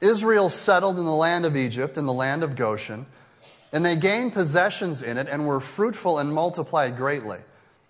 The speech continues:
And Jacob lived in the land of Egypt seventeen years. So the days of Jacob, the years of his life, were one hundred and forty-seven years. And when t-, when the time grew near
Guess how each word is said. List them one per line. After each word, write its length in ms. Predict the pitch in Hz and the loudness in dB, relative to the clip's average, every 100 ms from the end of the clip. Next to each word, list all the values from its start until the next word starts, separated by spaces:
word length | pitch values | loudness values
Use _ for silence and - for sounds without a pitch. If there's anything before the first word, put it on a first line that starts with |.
| _ - | _ -2
And 140 | 160 | 0
Jacob 360 | 147 220 254 202 | 4 4 4 2
lived 260 | 175 202 190 | 4 2 2
in 80 | |
the 100 | 180 | 2
land 340 | 151 151 156 160 | 2 2 2 0
of 220 | 143 135 | -2 -2
Egypt 360 | 135 123 147 - | -6 -4 -4 -4
seventeen 680 | - 180 208 202 208 190 | -2 0 0 -4 -4 -4
years. 440 | 170 208 147 92 - - | -2 -2 -4 -8 -14 -16
So 160 | - 170 | -2 0
the 80 | 160 | 2
days 320 | 175 208 240 | 2 2 2
of 140 | 220 | 0
Jacob, 500 | 143 139 120 123 175 - - _ _ _ _ _ _ _ | 0 0 0 -2 -4 -8 -20 _ _ _ _ _ _ _
the 80 | 151 | 0
years 340 | 160 180 214 226 | 4 4 4 2
of 80 | |
his 160 | 190 147 | 2 0
life, 360 | 131 131 139 165 | 2 2 2 0
were 140 | 151 | 0
one 240 | 151 190 | 0 0
hundred 320 | 170 180 170 160 | -2 -4 -2 -2
and 160 | 143 | -4
forty-seven 880 | - 165 165 170 - - 127 127 127 | -6 -4 -4 -4 -6 -2 -2 -2 -4
years. 340 | 143 156 110 | -2 -2 -4
And 140 | 135 135 | -4 -4
when 140 | 139 | -6
t-, 140 | 131 - | -6 -8
when 160 | 147 | -6
the 80 | 143 | -6
time 380 | 131 180 208 247 | -4 0 0 0
grew 280 | 208 247 220 | -2 -2 0
near 520 | 233 185 127 123 - | -2 0 -2 -2 -6